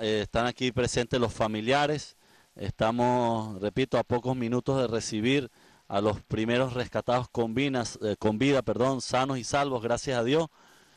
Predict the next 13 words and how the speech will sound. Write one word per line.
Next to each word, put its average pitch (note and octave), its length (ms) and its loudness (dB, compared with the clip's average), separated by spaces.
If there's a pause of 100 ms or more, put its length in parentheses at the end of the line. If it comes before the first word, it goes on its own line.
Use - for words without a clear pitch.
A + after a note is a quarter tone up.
(340)
Y E3 380 2
estamos B2 560 0
también, C3 540 -2
o A2 160 2
queremos A#2+ 320 0
aprovechar B2 340 -2
la C3 60 4
oportunidad A#2+ 340 -4
también B2+ 300 -2
para B2+ 160 0
informar, C3 580 0
eh, G#2+ 160 -2
Daniel, B2+ 420 0